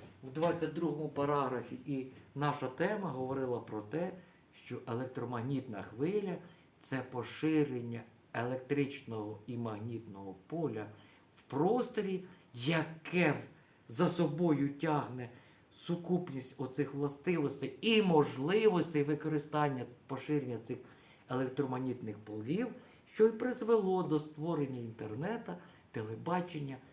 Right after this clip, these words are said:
радіо, телефонного зв'язку і всіх тих благ цивілізації, які ми зараз користуємося. І слава Богу, тому що я не зміг би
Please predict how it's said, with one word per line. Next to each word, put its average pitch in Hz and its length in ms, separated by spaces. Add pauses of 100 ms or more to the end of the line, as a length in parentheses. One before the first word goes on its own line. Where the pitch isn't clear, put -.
(220)
радіо, 113 600
телефонного 117 880
зв'язку 104 600 (320)
і 135 80
всіх 117 380
тих 120 180
благ 120 280
цивілізації, 202 600
які - 140
ми 226 120
зараз 110 300
користуємося. 98 680 (440)
І 170 140
слава 139 560
Богу, 208 320
тому 127 240
що 117 160
я 120 160
не 110 140
зміг 180 280
би 175 120